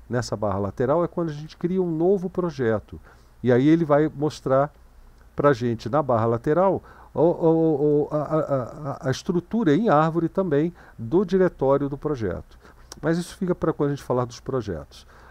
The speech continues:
Olha só, eu estou trabalhando na pasta Home Blau Videos Odyssey, que é onde tem aqui, ó. Eu estou aqui, ó, o meu arquivo de tópicos aqui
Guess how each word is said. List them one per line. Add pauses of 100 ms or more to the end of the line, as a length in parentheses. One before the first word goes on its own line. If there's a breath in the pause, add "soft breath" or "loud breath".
(320 loud breath)
Olha
só, (380)
eu
estou
trabalhando
na
pasta (300 loud breath)
Home
Blau
Videos
Odyssey,
que
é
onde
tem
aqui,
ó. (880 soft breath)
Eu
estou
aqui,
ó,
o
meu
arquivo
de
tópicos
aqui